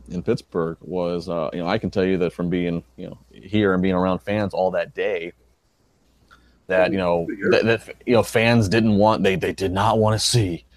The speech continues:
Speaker 1: they were gonna riot if Roman Reigns versus Bobby Lashley ended the night. Well, guess what? W W E ended up, it,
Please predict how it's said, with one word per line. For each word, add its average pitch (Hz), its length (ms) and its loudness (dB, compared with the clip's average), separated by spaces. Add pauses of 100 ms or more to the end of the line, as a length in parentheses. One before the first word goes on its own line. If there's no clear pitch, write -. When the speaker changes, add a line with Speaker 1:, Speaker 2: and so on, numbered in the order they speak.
(160)
Speaker 1:
they 104 120 2
were 113 120 6
gonna 98 240 4
riot 104 600 2 (360)
if 101 240 4
Roman 139 360 6
Reigns 120 580 4 (200)
versus 104 300 0
Bobby 107 320 4
Lashley 101 480 0
ended 104 240 0
the 104 60 -2
night. 87 240 -4
Well, 98 180 2
guess 104 220 0
what? 87 200 2
W 101 160 2
W 101 100 4
E 104 40 4
ended 104 160 2
up, 104 120 0 (440)
it, 87 140 -4